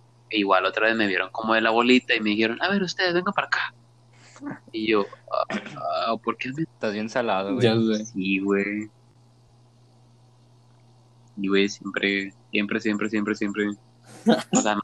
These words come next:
Speaker 1: ha pasado tantas veces, güey.
Speaker 2: Me estoy acordando de lo que dice mi mamá, de, "Mientras andes en la bola, tienes culpa, güey".
Speaker 3: Ah, eso es verdad, en cierto punto.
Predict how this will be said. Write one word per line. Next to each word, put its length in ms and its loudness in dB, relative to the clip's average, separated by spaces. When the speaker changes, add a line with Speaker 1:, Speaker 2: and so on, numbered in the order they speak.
Speaker 1:
ha 40 -20
pasado 320 2
tantas 280 0
veces, 320 0
güey. 260 0
Speaker 2:
Me 100 -2
estoy 180 -2
acordando 420 2
de 100 4
lo 140 -4
que 100 -6
dice 200 -6
mi 100 -4
mamá, 240 -2
de, 240 -8
"Mientras 400 -8
andes 300 -4
en 140 -2
la 80 0
bola, 340 0
tienes 320 -4
culpa, 420 -4
güey". 240 -10
Speaker 3:
Ah, 240 -6
eso 200 0
es 60 2
verdad, 400 4
en 100 -10
cierto 520 0
punto. 420 -8